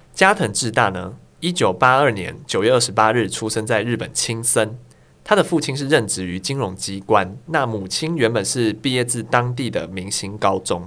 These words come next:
但是后来没有考上理想的大学，于是结婚之后就当全职的家庭主妇。那也许是这一份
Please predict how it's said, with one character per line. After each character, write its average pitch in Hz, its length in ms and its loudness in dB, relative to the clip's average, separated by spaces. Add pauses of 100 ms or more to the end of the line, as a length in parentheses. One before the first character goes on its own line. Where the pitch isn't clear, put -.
(140)
但 127 100 -2
是 123 120 -4
后 127 160 -2
来 95 100 0
没 101 120 -4
有 104 100 0
考 - 180 -4
上 98 300 -6
理 92 120 -8
想 98 160 -8
的 78 80 -12
大 92 240 -2
学， - 300 -10 (640)
于 117 80 -6
是 123 380 0
结 113 260 2
婚 135 220 4
之 123 160 -2
后 123 120 2
就 117 140 0
当 104 260 2
全 - 240 -4
职 104 200 -6
的 90 180 -2
家 101 220 -4
庭 92 180 -14
主 - 240 -12
妇。 - 260 -6 (600)
那 147 200 2 (120)
也 120 120 4
许 170 140 0
是 135 160 -4
这 127 160 2
一 127 100 0
份 113 380 0